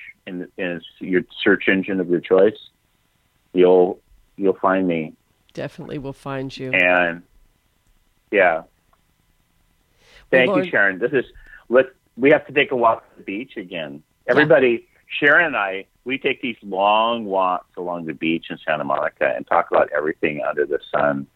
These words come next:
Speaker 1: And it's so great.
Speaker 2: I love it. It's our walk in meditation. It's our shared meditation.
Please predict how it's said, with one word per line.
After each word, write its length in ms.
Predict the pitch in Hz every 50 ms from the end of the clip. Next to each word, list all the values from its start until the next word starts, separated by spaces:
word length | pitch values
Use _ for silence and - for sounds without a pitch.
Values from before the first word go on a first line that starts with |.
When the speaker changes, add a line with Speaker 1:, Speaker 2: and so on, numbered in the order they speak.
| _ _ _ -
Speaker 1:
And 100 | 85 82
it's 160 | - - - - - - - 110
so 540 | 92 85 85 80 80 76 73 71 69 - - _ _ _ _ _ _ _ _ _ _ _ -
great. 420 | - 80 76 69 67 62 55 - - - - _ _ _ _ _ -
Speaker 2:
I 100 | 147 147
love 260 | 143 143 143 143 135
it. 180 | 131 123 - _ _ _ -
It's 200 | 151 - - -
our 100 | 139 139
walk 300 | 135 135 143 143 - -
in 80 | 147
meditation. 580 | 143 139 143 143 - - - 131 135 - - -
It's 140 | 156 - -
our 80 | 151
shared 360 | 151 - - 165 151 151 143
meditation. 760 | 139 135 131 131 127 - - 127 - 113 - - - 101 113